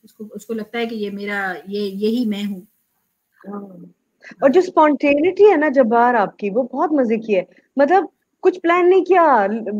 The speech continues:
Speaker 2: लिंग्विस्टिक्स, प-, प-, लिंग्विस्टिक्स, लिंग्विस्टिक्स पढ़ने पहुंच गए,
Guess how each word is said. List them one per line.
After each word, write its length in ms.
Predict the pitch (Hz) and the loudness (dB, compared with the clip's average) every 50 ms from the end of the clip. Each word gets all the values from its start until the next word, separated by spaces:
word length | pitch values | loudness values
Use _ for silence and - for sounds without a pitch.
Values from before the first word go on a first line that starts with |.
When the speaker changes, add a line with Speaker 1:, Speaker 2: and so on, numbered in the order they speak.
| 185 180 240 | -8 -4 -2
Speaker 2:
लिंग्विस्टिक्स, 480 | 247 285 285 277 302 302 330 359 330 _ _ _ 285 | 0 0 0 0 -4 -4 -6 -10 -10 _ _ _ -14
प-, 220 | 247 220 _ - | -14 -6 _ 2
प-, 240 | 277 262 - - 226 | 2 2 2 -4 -4
लिंग्विस्टिक्स, 540 | 240 247 262 262 254 285 277 - 330 - _ _ _ - | -2 0 0 0 -2 -2 -4 -6 -18 -18 _ _ _ -2
लिंग्विस्टिक्स 1120 | 247 240 233 262 269 269 269 247 233 262 262 - - _ - - 349 349 _ _ _ _ _ _ | -2 0 2 2 2 2 2 2 0 -2 -2 -4 -12 _ -6 -6 -6 -6 _ _ _ _ _ _
पढ़ने 320 | 294 294 311 320 359 381 | 2 2 4 4 2 2
पहुंच 300 | 370 381 339 311 330 311 | 2 2 0 0 0 0
गए, 440 | 254 247 202 226 220 214 226 262 320 | 0 0 2 2 2 4 2 2 0